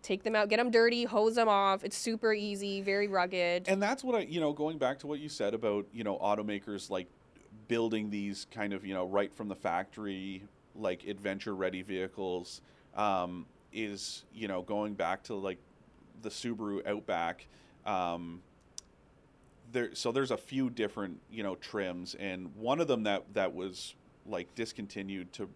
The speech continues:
Speaker 2: to replace it with the Wilderness, which is a little more, you know, rugged and outdoorsy. Um,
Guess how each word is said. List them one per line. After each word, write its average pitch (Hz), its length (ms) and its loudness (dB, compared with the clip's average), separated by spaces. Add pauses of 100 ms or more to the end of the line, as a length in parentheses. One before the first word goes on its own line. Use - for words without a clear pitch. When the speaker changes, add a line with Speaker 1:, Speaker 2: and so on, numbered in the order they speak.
(140)
Speaker 2:
to - 140 -10
replace 95 320 -6
it 95 80 -4
with 95 100 -6
the 87 60 -8
Wilderness, 98 560 -4
which 92 160 -12
is 95 60 -12
a 92 40 -12
little 110 220 -2
more, 95 400 -2 (420)
you 104 100 -6
know, 90 220 -2 (120)
rugged 95 340 0
and 92 80 -8
outdoorsy. 92 540 -4 (420)
Um, 90 480 0